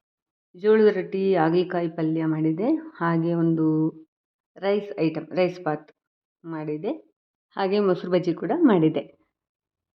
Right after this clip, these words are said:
ಹೀಗೆ ನೋಡಿ, ಒಂದು ಸ್ವೀಟ್ ಮೆಮೊರಿ ಇರುತ್ತೆ. ಹಾಗೆ YouTube ಚಾನಲ್ ಇರೋವರೆಗೂ,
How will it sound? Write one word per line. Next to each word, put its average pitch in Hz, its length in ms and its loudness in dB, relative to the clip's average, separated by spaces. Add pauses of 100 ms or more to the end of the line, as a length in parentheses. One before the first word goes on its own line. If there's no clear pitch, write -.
(160)
ಹೀಗೆ 185 220 -2
ನೋಡಿ, 170 200 0
ಒಂದು 190 240 4
ಸ್ವೀಟ್ 226 300 2
ಮೆಮೊರಿ 185 360 6
ಇರುತ್ತೆ. 156 280 2
ಹಾಗೆ 233 420 6
YouTube 220 460 4
ಚಾನಲ್ 202 300 4
ಇರೋವರೆಗೂ, 190 800 6